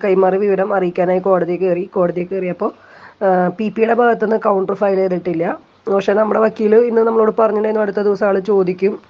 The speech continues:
എന്ന് നമ്മളോട് പറയുകയും ചെയ്തിട്ടുണ്ടായിരുന്നു. പക്ഷേ പി പിയുടെ ഭാഗത്തുനിന്ന് കൗണ്ടർ ഫയൽ ചെയ്യുക മാത്രമല്ല, പി പി കോടതിയോട്,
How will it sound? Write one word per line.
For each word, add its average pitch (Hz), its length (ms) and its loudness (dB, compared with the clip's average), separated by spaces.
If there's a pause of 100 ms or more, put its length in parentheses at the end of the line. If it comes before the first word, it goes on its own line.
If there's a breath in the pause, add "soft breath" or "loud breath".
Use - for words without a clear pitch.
(280 soft breath)
എന്ന് 233 160 2
നമ്മളോട് 226 360 2
പറയുകയും 202 260 2
ചെയ്തിട്ടുണ്ടായിരുന്നു. 170 520 0
പക്ഷേ 165 240 -4
പി 196 180 -4
പിയുടെ 202 240 2
ഭാഗത്തുനിന്ന് 220 300 2
കൗണ്ടർ 196 240 2
ഫയൽ 202 180 0
ചെയ്യുക 202 160 -2
മാത്രമല്ല, 185 460 2
പി 196 220 -4
പി 202 160 -6
കോടതിയോട്, 185 540 2